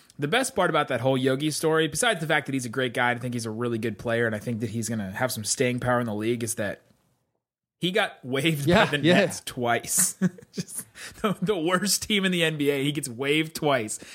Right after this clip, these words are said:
Speaker 1: Ends up being this, you know, player that actually has
Speaker 2: Well,
Speaker 1: some
Speaker 2: so,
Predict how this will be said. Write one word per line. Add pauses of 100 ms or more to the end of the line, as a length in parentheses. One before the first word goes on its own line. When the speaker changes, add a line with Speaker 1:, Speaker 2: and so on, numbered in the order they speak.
(180)
Speaker 1:
Ends
up
being
this,
you
know, (440)
player
that
actually
has
Speaker 2:
Well,
Speaker 1:
some
Speaker 2:
so,